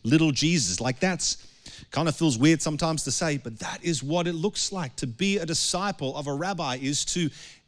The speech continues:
do everything to become just like that one. Now, obviously, if you're, if you're a jerk, stop that. Don't do that. D-, confront that, change that, okay? But I mean, be you, all of the good,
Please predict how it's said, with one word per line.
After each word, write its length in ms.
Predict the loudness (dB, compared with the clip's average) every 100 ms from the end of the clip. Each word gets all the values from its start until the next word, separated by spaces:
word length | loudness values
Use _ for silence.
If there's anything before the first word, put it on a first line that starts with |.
| -16
do 160 | -4 -4 -2
everything 580 | -2 0 -2 -2 -2 -2
to 60 |
become 380 | -4 -6 -6 -4
just 320 | -4 -6 -8
like 260 | -8 -10 -12 _ -14
that 160 | -14
one. 200 | -14 -18 -20 _ _ _ _ _ _ _ _ _ _ _ _ _ _ -20 -6
Now, 100 | 0
obviously, 500 | 2 6 6 4 2
if 120 | 2 2
you're, 280 | 2 0 -2 -14 _ _ -10
if 160 | -2
you're 160 | 4 4
a 60 | 4
jerk, 440 | 6 4 4 -6 -20 _ -8
stop 360 | -4 -2 -2
that. 360 | -2 -4 -4 -12 -20 _ _ _ _ _ _ _ _ -20 -12 2
Don't 200 | 2 4
do 140 | 2
that. 420 | 2 0 -2 -8 -16 _ _ _
D-, 100 | -18 -12
confront 420 | -10 -4 -2 -2
that, 220 | -2 -4
change 380 | 0 4 4 4
that, 420 | 0 -2 -2 -6 -16 -14
okay? 400 | -12 -4 -2 -2 -4 -14 -16 -18 -20 -16 -10 0
But 120 | 4
I 40 |
mean, 180 | 6 6
be 160 | 4 2
you, 340 | 4 6 6 6
all 260 | 6 6
of 100 | 2
the 80 | -2
good, 460 | 0 4 6 4